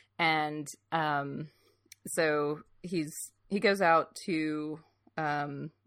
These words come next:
a, a, a care home. It's, quote, "towards the green belt and its countryside. Even here, the taste of the air was different, not as sharp and strong as in the city, but hinting at that other magic,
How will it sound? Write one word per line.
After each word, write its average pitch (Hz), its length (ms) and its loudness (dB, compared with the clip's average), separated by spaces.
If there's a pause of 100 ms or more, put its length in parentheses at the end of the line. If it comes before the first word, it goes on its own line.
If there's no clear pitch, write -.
(320)
a, 160 80 -2 (120)
a, 147 80 0 (180)
a 156 60 2
care 160 340 0
home. 147 400 -6 (400)
It's, - 340 -2 (140)
quote, 151 280 0 (160)
"towards 196 300 2
the 196 80 -4
green 160 220 -2
belt 147 320 2
and 151 120 -2
its - 140 -8
countryside. 151 640 -8 (420)
Even 226 240 4
here, 180 280 2
the 156 100 -2
taste 170 360 -4
of 160 60 -8
the - 160 -6
air 156 180 2
was 151 160 -4
different, 147 480 -6
not 165 240 4
as 175 80 -2
sharp 160 400 2
and 160 100 -8
strong 151 400 -2
as 147 120 -8
in 147 80 -6
the 143 80 -6
city, 151 420 -4 (300)
but 180 100 -2
hinting 185 400 0
at 151 120 -4
that 156 240 2
other 156 220 2
magic, 139 500 -6